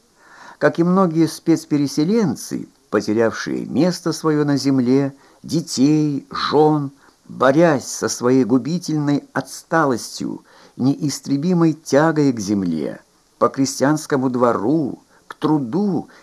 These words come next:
имеющему смысл, в конце концов он устремился к оседлой жизни здесь, на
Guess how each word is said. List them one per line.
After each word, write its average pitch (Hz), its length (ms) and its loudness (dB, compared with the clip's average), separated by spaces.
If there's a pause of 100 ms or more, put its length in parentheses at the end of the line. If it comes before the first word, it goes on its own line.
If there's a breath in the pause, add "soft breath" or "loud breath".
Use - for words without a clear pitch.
(120)
имеющему 147 680 2
смысл, 127 800 -4 (360 loud breath)
в - 100 -14
конце 131 360 -2
концов 143 760 -2
он 143 200 2
устремился 131 880 0 (220 soft breath)
к - 80 -6
оседлой 123 640 0
жизни 87 440 -4
здесь, - 800 -2
на 95 140 -4